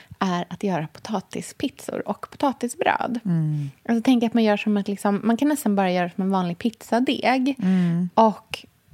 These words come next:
Speaker 1: knappt ens kavla ut den, utan det räcker med att man bara, liksom, sträcker ut den.
Speaker 2: Mm.
Speaker 1: Och så kanske man har en sked crème fraîche som man, liksom, brer över.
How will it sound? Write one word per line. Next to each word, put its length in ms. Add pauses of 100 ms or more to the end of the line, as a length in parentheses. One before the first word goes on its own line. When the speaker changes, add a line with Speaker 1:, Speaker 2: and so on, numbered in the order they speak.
(460)
Speaker 1:
knappt 420
ens 200
kavla 380
ut 300
den, 180
utan 240
det 100
räcker 260
med 140
att 140
man 220
bara, 140
liksom, 200
sträcker 840
ut 160
den. 300
Speaker 2:
Mm. 300 (420)
Speaker 1:
Och 140
så 240 (180)
kanske 240
man 140
har 320
en 120
sked 460 (160)
crème 220
fraîche 540
som 140
man, 500 (380)
liksom, 400 (100)
brer 400 (100)
över. 560